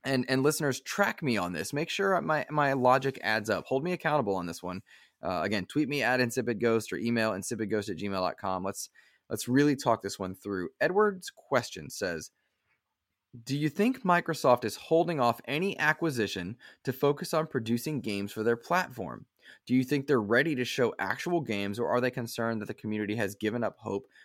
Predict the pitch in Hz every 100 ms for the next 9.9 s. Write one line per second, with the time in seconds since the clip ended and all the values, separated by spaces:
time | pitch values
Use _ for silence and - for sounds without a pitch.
0 | _ - 110 - 98 78 92 87 - 90
1 | 85 82 - 101 95 - - - _ -
2 | 101 - - - - - - _ - 139
3 | 143 - _ - _ _ _ 151 147 147
4 | 135 127 135 160 190 170 127 - 113 110
5 | 95 107 90 107 123 117 113 117 120 110
6 | 95 95 - 123 127 127 113 110 - 107
7 | 107 - 104 104 - 98 92 98 104 -
8 | 90 90 104 92 95 - 87 85 78 82
9 | 85 - 76 69 - - - 101